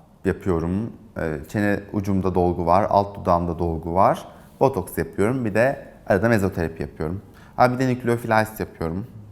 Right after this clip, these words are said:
Bayağı bir şey yap-, yapıyorum. <laughs> Ne yapayım? Yani elin altında olunca böyle oluyor. Hmm. Evet. <laughs>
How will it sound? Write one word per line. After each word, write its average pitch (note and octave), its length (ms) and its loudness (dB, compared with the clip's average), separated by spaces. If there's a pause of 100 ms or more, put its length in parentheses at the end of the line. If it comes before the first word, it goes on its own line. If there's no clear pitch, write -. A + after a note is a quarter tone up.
Bayağı F#2 220 -4
bir F#2 80 -8
şey A2 120 -6
yap-, A2 320 0
yapıyorum. G#2 520 -4
<laughs> - 1080 -10
Ne A#2 60 4
yapayım? G#2 420 2
Yani G#2 180 2
elin G2+ 280 4
altında G#2+ 380 4
olunca A2 340 2
böyle A2+ 220 4
oluyor. F2+ 300 2 (1400)
Hmm. D3 960 0 (1500)
Evet. - 320 -2 (760)
<laughs> - 400 0